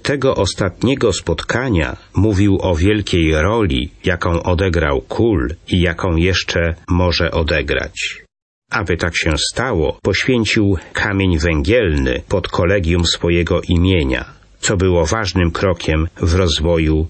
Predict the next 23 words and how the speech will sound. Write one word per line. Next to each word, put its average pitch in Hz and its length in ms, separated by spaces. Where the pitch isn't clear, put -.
lubelskiego 80 720
uniwersytetu. 76 1000
Na 95 260
Kul 90 500
były 95 280
jeszcze 90 380
rozmowy 87 520
ze 82 120
starymi 85 540
przyjaciółmi 80 1000
i 95 200
obiad 87 600
u 78 340
rektora. 85 760
Następnie 101 500
papież 107 580
udał 92 360
się 87 400
na 90 160
Czuby, 78 500
gdzie 82 300
po 82 160
południu 82 640